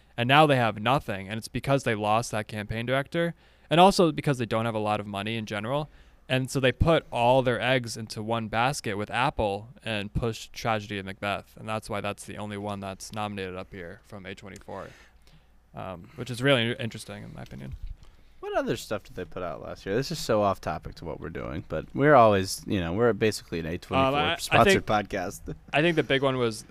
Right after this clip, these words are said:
Speaker 1: Green Knight. That one should have
Speaker 2: Oh,
Speaker 1: definitely been nominated in a bunch of
Speaker 2: a-,
Speaker 1: categories.
Speaker 2: and I remember we also thought Come On, Come On would do more.
Speaker 1: Come On, Come On, yep. Um, yeah, no, they had, they had a good amount of movies they could have pushed.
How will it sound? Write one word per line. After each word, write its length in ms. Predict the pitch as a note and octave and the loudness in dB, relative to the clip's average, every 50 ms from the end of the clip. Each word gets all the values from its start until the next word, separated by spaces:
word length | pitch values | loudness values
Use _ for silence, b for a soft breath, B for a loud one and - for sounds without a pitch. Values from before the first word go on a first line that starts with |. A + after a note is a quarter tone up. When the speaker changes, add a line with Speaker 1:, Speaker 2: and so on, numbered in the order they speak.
| - B2+ | -14 -6
Speaker 1:
Green 240 | - B2 A#2+ A#2+ A#2 | -4 -2 -2 -2 -2
Knight. 280 | A#2 A#2+ A#2+ B2+ - - - - _ _ - - | -2 -2 -2 -4 -6 -10 -18 -20 _ _ -10 -2
That 140 | B2 A#2 A#2 | 0 0 0
one 180 | A2+ A#2 A#2+ A#2 | 0 -2 -4 -6
should 160 | A2 - - A2+ | -6 -6 -6 -8
have 80 | G#2+ - | 6 10
Speaker 2:
Oh, 60 | C3 | 12
Speaker 1:
definitely 480 | C3+ C3+ C3+ C3+ C3 B2+ B2+ B2 B2 A#2+ | 12 12 12 12 12 12 12 12 12 10
been 80 | A2+ | 8
nominated 420 | G#2+ G#2+ A2 G#2+ G2+ G2+ G#2 G#2 G#2 | 6 4 0 -4 -4 -4 -4 -6 -6
in 100 | G#2+ G#2+ | -8 -10
a 40 | G#2+ | -8
bunch 200 | A2 G#2+ G#2+ - | -8 -10 -10 -10
of 60 | - | -10
Speaker 2:
a-, 20 | A2+ | -10
Speaker 1:
categories. 640 | G#2+ G#2+ A2 A2 - - - C3+ - A2+ - - - | -8 -8 -8 -8 -8 -6 -6 -6 -6 -8 -12 -12 -2
Speaker 2:
and 260 | - C3+ C#3+ C#3+ C3+ | 2 4 6 8 8
I 120 | C3 C3+ C#3 | 10 10 10
remember 300 | C#3 C#3 C3+ C3 B2 B2+ | 10 10 8 6 4 4
we 140 | C3 C3 C3 | 6 6 6
also 280 | B2+ B2+ B2 - - B2+ | 6 6 4 2 -2 -6
thought 240 | - B2 B2 A2+ - | 0 0 0 0 0
Come 160 | - B2 A2+ | -4 -4 -2
On, 180 | A2+ A2 A2 A2 | -2 -2 -2 -2
Come 180 | - - G#2+ G#2 | -4 -6 -4 -2
On 280 | G#2 G#2 G#2 G#2 G#2 | -2 -2 -2 -2 -4
would 140 | G2+ F#2+ F2+ | -6 -8 -10
do 160 | F#2+ F#2+ F2+ | -12 -12 -10
more. 240 | F2+ F2+ F2 F2 F2+ | -10 -12 -12 -12 -10
Speaker 1:
Come 140 | C3 B2 A#2+ | -6 -4 -2
On, 180 | A#2+ A#2+ A#2 | -2 -2 -2
Come 160 | A2+ - A#2 A2+ | -4 -6 -4 -2
On, 360 | A2 A2 A2 A2 A2 A2+ B2 - | -2 -2 -2 -4 -4 -8 -12 -12
yep. 300 | A#2+ A2 G#2+ A2 - - - - - - - - _ _ _ - _ _ _ _ | -10 -8 -6 -6 -8 -10 -8 -6 -6 -6 -6 -8 _ _ _ -20 _ _ _ _
Um, 600 | - A2+ A2 G#2+ G#2 G#2 G2 G2 G2 G2 F#2+ F#2+ - _ - - - - - - _ _ D#3 - - - _ _ _ _ _ _ _ _ _ _ - - - | -10 -8 -6 -6 -6 -6 -8 -10 -12 -14 -18 -20 -20 _ -14 -14 -12 -12 -16 -18 _ _ -20 -20 -20 -20 _ _ _ _ _ _ _ _ _ _ -20 -18 -10
yeah, 220 | F3+ F#3 E3+ C3 B2 | -6 -4 -4 -4 -4
no, 160 | D3 D3 A#2+ | -6 -8 -8
they 220 | A2+ C3+ D3+ D#3 E3 | -6 -4 -6 -4 -2
had, 400 | F#3 F3 E3+ E3 D#3+ D#3 - - | -2 -2 -2 -4 -6 -8 -8 -10
they 100 | D3+ D#3+ | -10 -8
had 140 | F3 E3+ | -6 -6
a 60 | E3 C#3 | -6 -8
good 280 | B2 - C#3 C3+ C3 | -8 -6 -6 -6 -6
amount 300 | C3 B2+ B2+ A#2+ B2 A#2+ | -6 -8 -8 -8 -8 -8
of 80 | A#2 A2+ | -10 -12
movies 420 | A2+ G#2+ G#2+ A#2 C3 C#3+ C#3+ - - | -12 -10 -8 -6 -6 -6 -8 -8 -8
they 120 | A#2+ A2 | -10 -10
could 160 | - - G#2+ | -8 -10 -12
have 100 | G#2 - | -12 -12
pushed. 500 | - A2+ G#2+ A#2 C3+ - - - - - | -10 -8 -8 -8 -8 -10 -14 -18 -18 -20